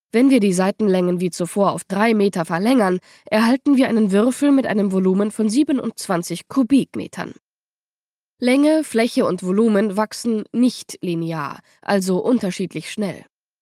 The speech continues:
Unsere Seitenlinien wachsen um den Faktor drei, die Fläche um den Faktor neun und das Volumen um den Faktor siebenundzwanzig. Soweit, so gut. Und was hat das nun mit Godzilla zu tun?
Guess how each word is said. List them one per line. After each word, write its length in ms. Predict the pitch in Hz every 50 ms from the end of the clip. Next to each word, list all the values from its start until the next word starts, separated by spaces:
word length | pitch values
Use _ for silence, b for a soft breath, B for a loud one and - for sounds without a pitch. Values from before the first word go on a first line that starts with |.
| _ _ _ _ _ _ _
Unsere 380 | - 233 233 214 208 220 220 220
Seitenlinien 840 | 202 214 247 294 - - 226 208 202 196 202 208 214 240 247 240 196
wachsen 320 | 208 208 - - - 226
um 140 | 165 202 202
den 140 | 190 180 185
Faktor 400 | - - 165 - - - 190 175
drei, 480 | - 196 226 262 240 196 156 - - - _ b b b b b
die 100 | 226 220
Fläche 440 | - - 214 214 208 - 247 277 269
um 140 | - 208 214
den 160 | 185 165 175
Faktor 340 | - 165 - - - 185 185
neun 400 | 202 233 254 254 220 208 208 202 b b b b b b
und 300 | - 247 269 247 - -
das 200 | - 202 - -
Volumen 460 | 196 220 226 302 311 247 208 208 233
um 180 | 240 - 247 240
den 140 | 240 240 226
Faktor 440 | - 226 208 - - - 226 214 208
siebenundzwanzig. 1160 | 214 233 220 180 185 165 - - 160 - - - - 262 269 233 - - - - - - - _ _ _ _ _ _ _ _ _ _ _ _ _ _ _ _ _ _ _ _ -
Soweit, 440 | 269 262 339 320 214 214 196 180 -
so 140 | - 202 196
gut. 320 | 165 170 139 - - - - _ b b b b b b
Und 400 | - 247 254 226 - - - -
was 240 | - 202 254 285 -
hat 100 | 370 349 -
das 220 | 262 247 - -
nun 220 | 214 202 208 208
mit 180 | 196 185 180 -
Godzilla 500 | - 117 - - - - 175 185 226 254
zu 160 | - - 311
tun? 320 | 262 - 311 311 330 330